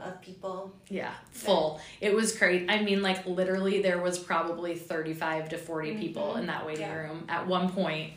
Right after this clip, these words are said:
Speaker 2: Um, and again, this was the middle of the night at,
Speaker 1: Mm-hmm.
Speaker 2: when I got there, um, and all through the night. And then more people came, you know, that first thing in the
Speaker 1: Mm-hmm.
Speaker 2: morning. And it just was such a evident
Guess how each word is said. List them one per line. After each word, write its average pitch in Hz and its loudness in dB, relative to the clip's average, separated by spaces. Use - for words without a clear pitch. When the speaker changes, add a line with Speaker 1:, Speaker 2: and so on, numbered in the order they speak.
Speaker 2:
Um, 175 -6
and 185 0
again, 175 2
this 175 -4
was 175 -2
the - -6
middle 185 4
of 170 -4
the 185 2
night 165 0
at, 170 -4
Speaker 1:
Mm-hmm. 220 -14
Speaker 2:
when 175 -2
I 170 2
got 151 -2
there, 156 -4
um, 160 -8
and 185 -2
all 180 2
through 190 0
the 180 0
night. 156 -2
And 165 -4
then 165 -2
more 170 -2
people 214 0
came, 160 -2
you 165 -4
know, 160 -4
that - -6
first 180 -2
thing 185 0
in - -4
the 175 -4
Speaker 1:
Mm-hmm. - -2
Speaker 2:
morning. 180 0
And 160 -8
it 190 0
just 202 2
was 226 2
such 180 0
a 170 2
evident 170 -2